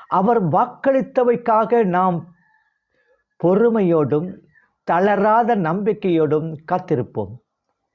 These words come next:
இவ்வுலக வாழ்வின் இன்பங்கள் சிறியதாகும், ஆனால் அதைத் தொடர்ந்து வரும் தண்டனை முடிவில்லாதவையாகும். இந்த வாழ்க்கையின் துன்பம்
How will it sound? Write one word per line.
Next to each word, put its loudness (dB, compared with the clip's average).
இவ்வுலக 2
வாழ்வின் 0
இன்பங்கள் 0
சிறியதாகும், 0
ஆனால் 0
அதைத் -2
தொடர்ந்து 2
வரும் -2
தண்டனை -2
முடிவில்லாதவையாகும். 0
இந்த 2
வாழ்க்கையின் 0
துன்பம் -2